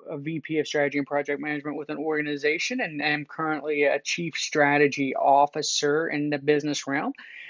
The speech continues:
Uh, decided to take my talents into podcasting, where I like to discuss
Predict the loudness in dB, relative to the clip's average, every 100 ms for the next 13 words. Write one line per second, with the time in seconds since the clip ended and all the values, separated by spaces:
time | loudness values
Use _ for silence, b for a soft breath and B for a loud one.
0 | B 6 8 6 2 0 0 0 -2 -2
1 | 0 2 0 0 0 0 0 -2 -2 -4
2 | -2 -2 -2 -6 -8 -8 -4 -4 -2 -4
3 | -2 4 6 6 0 -4 -2 -2 -4 -2
4 | 0 2 4 4 4 2 0 -2 -8 -8
5 | -6 -2 -2